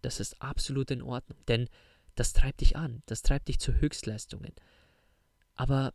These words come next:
bekomm dann den Switch hin, dass du diese Perfektion nicht erreichen möchtest. Denn wenn du die erreichen möchtest,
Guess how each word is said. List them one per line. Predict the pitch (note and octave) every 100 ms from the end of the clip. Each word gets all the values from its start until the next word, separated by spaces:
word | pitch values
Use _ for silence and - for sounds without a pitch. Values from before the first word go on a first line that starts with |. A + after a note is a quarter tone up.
| _
bekomm | - - D3+ D#3
dann | C#3 D3+
den | D#3+
Switch | - - C#3+ -
hin, | C3 B2
dass | A#2+ -
du | C3
diese | A#2+ A#2 A#2+
Perfektion | B2+ A#2+ B2 - A#2+
nicht | B2+ - -
erreichen | B2 A#2+ - - - _ _ _ _
möchtest. | A2+ G#2 - - - _
Denn | B2+ B2+ B2+ - _ _ _ _
wenn | C#3 F#3
du | F3
die | C3 A#2+
erreichen | A#2+ B2 C3+ -
möchtest, | B2 D#3+ - - - -